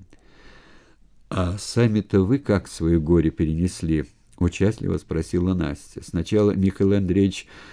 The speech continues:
вас поддерживал, а потом, когда он запил, вы же совсем одна остались. От него уже помощи никакой не было".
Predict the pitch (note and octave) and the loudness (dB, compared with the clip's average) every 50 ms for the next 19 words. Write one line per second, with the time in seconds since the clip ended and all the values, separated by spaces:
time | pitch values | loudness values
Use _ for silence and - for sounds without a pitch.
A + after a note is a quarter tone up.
0 | - - - - - F#2 F2+ G2 - - - - G2+ F#2+ F#2+ F2+ A2 D#3 E3 C#3+ | -20 -20 -20 -4 0 2 4 4 2 0 -2 -2 0 0 2 2 4 4 4 4
1 | C3 A2 F#2 E2+ D#2 - E2 - - G#2+ G#2+ G#2 - - F#2+ F2 D2+ F2 F#2 F#2 | 4 4 2 2 2 0 -2 -2 -2 -2 -2 -2 -4 -4 -4 -2 0 2 2 2
2 | F#2 F2 - - F#2 G2 G2 - A#2 A2 G2+ E2+ F#2+ F#2 E2+ F#2+ F#2+ - - G#2+ | 2 0 0 0 0 0 0 0 0 0 0 0 0 0 0 0 -2 0 -2 -2
3 | G#2 - - F3+ F3+ D#3+ C3+ G2+ D#2 - D#2 D2 B1 - - - - - D#2+ C#2 | -4 -2 -2 -2 -2 0 0 -2 -2 -4 -6 -6 -6 -6 -10 -12 -8 -6 -6 -4
4 | C#2 C2+ D2+ - - - - - - - - - _ _ _ - G2+ F2 - - | -4 -6 -8 -10 -12 -18 -20 -20 -20 -20 -20 -20 _ _ _ -4 -4 -4 -2 -2
5 | E2+ E2 F2+ F#2+ F#2 G2+ G2 - G2 G2+ G2 G2+ - - - G#2+ G2+ G2 - A2 | -2 0 0 0 0 0 0 0 0 0 0 0 -2 -4 -4 -4 -2 -2 0 -2
6 | G#2 - - E3+ F3 D#3+ B2+ G2 E2 D2 D2 D#2 D#2 D2 - | 0 2 2 2 2 2 2 0 0 0 -2 -6 -6 -8 -10